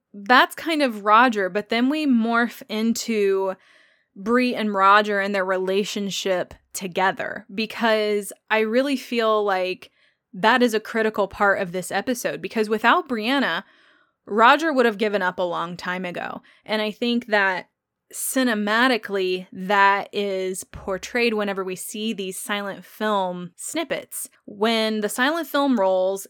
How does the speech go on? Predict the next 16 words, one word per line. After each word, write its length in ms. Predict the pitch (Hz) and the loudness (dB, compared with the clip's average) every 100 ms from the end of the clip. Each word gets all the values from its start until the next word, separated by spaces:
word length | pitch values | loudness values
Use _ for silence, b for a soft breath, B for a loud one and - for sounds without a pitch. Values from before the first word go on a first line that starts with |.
| - | -6
and 260 | 214 208 | -4 -2
then 380 | 196 202 196 190 | -2 0 -2 -2
it's 220 | - - | -6 -2
like 300 | 208 196 190 | 0 0 -2
the 440 | 208 190 180 180 175 | -2 0 0 -2 -4
flashbulb 1040 | - - 202 196 214 - 220 233 226 240 240 | -8 -4 4 4 4 -2 -2 0 -2 -6 -6
comes 340 | - 247 247 | 0 0 2
on 220 | 247 247 | 2 2
and 120 | 226 | 0
then 80 | 208 | -2
it 180 | 185 - | -4 -6
snaps 480 | - - 214 214 - | -8 0 0 0 -4
him 120 | 202 | -4
back 260 | 196 196 208 | -2 0 -2
into 200 | 196 190 | -4 -4
reality, 640 | 170 160 165 196 247 269 | -4 -4 -4 -4 -4 -6